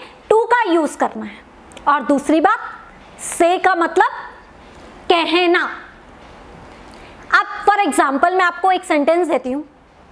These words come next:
क्या आपने कुछ कहा? Did you say something? क्या आपने कुछ कहा? Did you say something?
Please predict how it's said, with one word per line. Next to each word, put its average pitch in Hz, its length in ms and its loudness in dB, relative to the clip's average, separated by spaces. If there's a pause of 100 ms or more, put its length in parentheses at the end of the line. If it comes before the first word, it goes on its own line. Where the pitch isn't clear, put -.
(1080)
क्या 440 100 4
आपने 427 240 -2
कुछ 427 180 -2
कहा? 415 440 -2 (1200)
Did 240 240 4
you 311 280 2
say 254 440 -2
something? 311 400 0 (1500)
क्या 349 120 4
आपने 320 240 -2
कुछ 320 220 -2
कहा? 320 600 -2 (560)
Did 277 160 4
you 285 360 2 (320)
say 277 220 2
something? 320 440 0